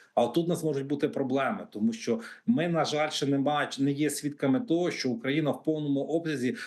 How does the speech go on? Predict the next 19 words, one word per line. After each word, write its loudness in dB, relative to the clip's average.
сконцентрувалася 0
на 0
тому, 0
не 0
як -2
мобілізовувати 0
живу -2
силу, -2
як 2
звичайних -2
солдатів, -4
а 2
як 2
цим 2
солдатам -2
дати 0
нанороботи, 0
як -2
побудувати 0